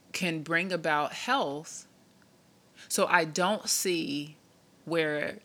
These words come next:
there has to be a place for yoga in anyone's life, but especially not for the Muslim. Spiritually, we are covered.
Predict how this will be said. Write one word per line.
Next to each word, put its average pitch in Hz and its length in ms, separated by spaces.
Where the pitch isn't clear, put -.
there 160 300
has 170 560
to 156 160
be 135 580
a 151 80
place 147 340
for 139 180
yoga 139 600
in 143 480
anyone's 202 720
life, - 460
but 165 160
especially 175 640
not 147 280
for - 180
the 139 120
Muslim. - 560
Spiritually, 208 760
we 165 220
are 147 140
covered. 139 640